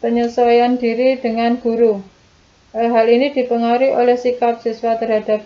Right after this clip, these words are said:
guru dan juga tergantung dari sikap guru dalam menghadapi siswa. Oleh karena itu, eh, setiap siswa diharapkan untuk juga memahami masing-masing karakter guru.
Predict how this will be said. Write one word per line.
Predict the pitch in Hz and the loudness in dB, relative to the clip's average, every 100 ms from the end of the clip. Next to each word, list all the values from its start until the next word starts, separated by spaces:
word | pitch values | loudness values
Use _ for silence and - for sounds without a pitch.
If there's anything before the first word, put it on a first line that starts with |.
| 226 | -4
guru | 220 262 | 0 0
dan | 262 233 220 220 - _ _ _ - | 2 2 2 -2 -12 _ _ _ -8
juga | 214 240 247 | -2 2 2
tergantung | 247 226 226 - 220 214 240 247 | 2 -2 -4 -4 -4 -2 -2 -2
dari | 220 226 233 | -2 -2 -4
sikap | 233 220 220 220 | -4 -6 -6 -6
guru | 214 226 240 240 | -2 2 2 2
dalam | 240 214 214 226 220 | 0 -2 0 0 -2
menghadapi | 208 202 214 208 220 226 | -4 -4 -2 -2 -2 -8
siswa. | 220 208 214 208 220 | -6 -6 -4 -4 -4
Oleh | 214 226 | -4 -4
karena | 220 214 214 220 | -4 -2 -2 -2
itu, | 220 277 285 - _ _ _ 214 | 0 0 0 -8 _ _ _ -2
eh, | 220 226 | -2 -2
setiap | 226 233 226 220 | -6 -4 0 0
siswa | 233 226 247 247 | -2 -2 0 0
diharapkan | 233 214 214 208 240 233 | 0 0 0 -2 -4 -4
untuk | 226 220 233 220 | -6 -6 -6 -6
juga | 220 202 240 | -8 -2 0
memahami | 247 226 220 214 214 214 214 202 220 233 | 0 -2 -2 -2 -2 -4 -4 -4 -4 -4
masing-masing | 220 226 214 214 220 226 | -4 -6 -6 -6 -8 -8
karakter | 220 202 202 - 220 - | -6 -6 -6 -6 -8 -6
guru. | 208 196 | -8 -6